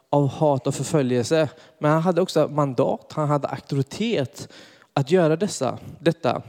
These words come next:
Och det var samma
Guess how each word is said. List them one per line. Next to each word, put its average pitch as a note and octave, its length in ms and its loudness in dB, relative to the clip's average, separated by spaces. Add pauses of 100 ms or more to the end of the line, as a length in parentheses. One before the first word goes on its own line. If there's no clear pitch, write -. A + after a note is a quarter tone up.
(4000)
Och C#3+ 140 2
det E3 100 6
var E3+ 160 4
samma F3 760 -2